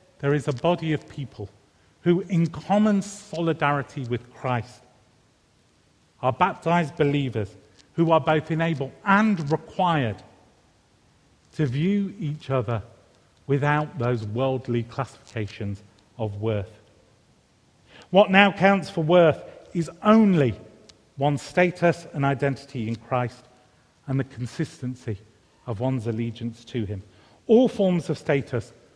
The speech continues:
not derived from belonging in Christ now lose their ultimacy.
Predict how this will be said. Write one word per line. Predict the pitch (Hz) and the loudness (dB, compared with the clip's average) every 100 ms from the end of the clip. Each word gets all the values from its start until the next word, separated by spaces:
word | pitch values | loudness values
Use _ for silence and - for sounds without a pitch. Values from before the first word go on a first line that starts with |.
| _ - | _ -6
not | 156 185 220 147 - - | 2 4 4 0 -14 -4
derived | 151 147 127 117 - - | 2 4 4 0 -6 -10
from | 131 123 | -6 -2
belonging | 139 170 202 151 120 | 0 2 2 0 -2
in | 113 | -4
Christ | 107 127 101 98 - _ _ _ _ _ _ _ _ _ _ - | -6 -6 -6 -8 -20 _ _ _ _ _ _ _ _ _ _ -2
now | 156 147 | 0 2
lose | 147 151 151 131 | 2 2 0 -2
their | - 143 - | -4 -6 -6
ultimacy. | 131 - 120 - 107 | -10 -8 -8 -8 -14